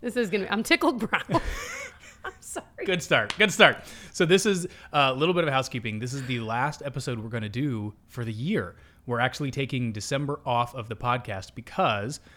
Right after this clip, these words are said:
Speaker 2: we're doing Vlogmas, which if you don't know what Vlogmas is, that means we do a new vlog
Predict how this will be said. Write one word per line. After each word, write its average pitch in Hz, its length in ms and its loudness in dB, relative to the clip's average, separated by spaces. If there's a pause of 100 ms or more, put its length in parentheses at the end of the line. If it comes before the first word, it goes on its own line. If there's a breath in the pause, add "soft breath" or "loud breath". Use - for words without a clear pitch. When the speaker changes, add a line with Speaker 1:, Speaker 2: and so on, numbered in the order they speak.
(160 soft breath)
Speaker 2:
we're 127 100 -2
doing 117 400 0
Vlogmas, 113 480 0
which 113 120 -8
if 113 120 -10
you 113 80 -8
don't 127 200 0
know 127 140 -2
what 113 160 -6
Vlogmas 107 400 -2
is, 104 120 -6
that 104 100 -4
means 110 200 -6
we 104 120 -6
do 107 180 -4
a 101 180 -4
new 123 400 0
vlog 107 360 -2